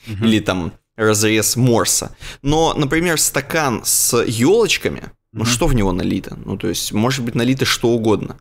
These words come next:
Speaker 2: Просто это зимний какой-то вариант. Или стакан с шарфиком. Ну,
Speaker 1: Слушай,
Speaker 2: что,
Speaker 1: давай
Speaker 2: ну, так
Speaker 1: будем честны.
Speaker 2: теплый
Speaker 1: Сейчас-то
Speaker 2: какой-то.
Speaker 1: тоже ни хрена не понятно. Я имею в виду именно там, где сладкие напитки,
Speaker 2: Да.
Speaker 1: где Кока-Кола, Нести и все остальное, там тоже нету никакого, м, никакой подсказки, что внутри.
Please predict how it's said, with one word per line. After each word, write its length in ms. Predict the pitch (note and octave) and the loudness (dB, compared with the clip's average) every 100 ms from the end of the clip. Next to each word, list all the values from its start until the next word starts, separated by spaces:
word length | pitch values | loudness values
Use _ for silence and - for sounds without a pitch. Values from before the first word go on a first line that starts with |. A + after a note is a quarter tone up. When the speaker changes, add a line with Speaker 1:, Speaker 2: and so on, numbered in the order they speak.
| _ | _
Speaker 2:
Просто 300 | A#2 B2 B2 | 0 0 -2
это 160 | G2+ | -2
зимний 400 | G#2 G2+ A2 A2 | -2 0 2 0
какой-то 320 | G2+ F#2 F#2+ - | -2 -6 -6 -4
вариант. 300 | D#2+ D#2+ G#2 | -4 -4 -2
Или 160 | G#2+ - | -4 -4
стакан 320 | - - D3 C#3 | -6 -4 -2 0
с 60 | |
шарфиком. 640 | - G#2 - - - - C#3 _ _ - | 0 0 -2 -6 -10 -12 -14 _ _ -8
Ну, 60 | |
Speaker 1:
Слушай, 260 | D3+ - A#2+ | -2 -2 -2
Speaker 2:
что, 120 | - | -4
Speaker 1:
давай 180 | B2 F#3 | 0 2
Speaker 2:
ну, 60 | F#3 | 4
так 40 | |
Speaker 1:
будем 80 | E3 | 2
честны. 440 | - C3+ - C3 F#2+ | 0 -2 0 0 2
Speaker 2:
теплый 300 | C#3 C#3+ C#3 | 4 4 2
Speaker 1:
Сейчас-то 240 | A#2 F#3 C#3 | 2 0 -4
Speaker 2:
какой-то. 100 | - | -2
Speaker 1:
тоже 220 | D3+ A2 | 0 0
ни 120 | G#2 G2 - - | -2 -4 -12 -8
хрена 300 | A#2+ A#2 G#2+ | -2 0 0
не 120 | F#2+ | -2
понятно. 460 | F2+ A2 G#2 F2 F#2+ | -2 -2 -2 -4 -6
Я 200 | G#2 B2+ | -2 2
имею 180 | C3+ C3+ | 2 2
в 40 | |
виду 100 | B2 | 0
именно 360 | B2 C#3 C3+ A#2 | 0 2 2 2
там, 240 | C3+ C3+ | 0 0
где 320 | A2 G#2+ A#2 | -2 0 0
сладкие 720 | A2 - B2+ A#2 - F#2 E2+ - | 0 0 0 -2 -6 -10 -10 -6
напитки, 560 | G#2+ G2 F3+ - - - _ _ _ _ _ _ - | -6 -2 -4 -4 -12 -14 _ _ _ _ _ _ -10
Speaker 2:
Да. 220 | A2+ G2 | -2 0
Speaker 1:
где 140 | A#2+ | 0
Кока-Кола, 680 | - A2+ B2 - E3+ F3+ C#3 | -2 -4 -4 0 2 4 4
Нести 720 | B2 C3 D3 - - A2+ F#2+ | 4 4 2 0 0 -2 0
и 20 | |
все 220 | G2+ - | -2 -2
остальное, 320 | A#2+ - D3 B2 | -2 0 -2 0
там 180 | B2 B2 | -2 0
тоже 260 | D3 B2+ | 0 2
нету 580 | B2 B2 F#2+ G2 F#2+ E2+ G2 | 2 0 -2 -4 -4 -4 -4
никакого, 680 | G#2+ G2+ - A#2 G#2+ G2 F#2+ | -4 -6 -6 -2 0 0 -2
м, 520 | G2 G#2 G#2 G2+ G#2 | -4 -6 -6 -6 -8
никакой 320 | B2+ A#2+ B2 B2+ | -6 -4 -2 -2
подсказки, 560 | A#2+ - B2+ A2+ - | -4 -2 -2 -2 -4
что 240 | G#2 - A2 | -8 -6 -4
внутри. 260 | G2+ C3+ | 0 4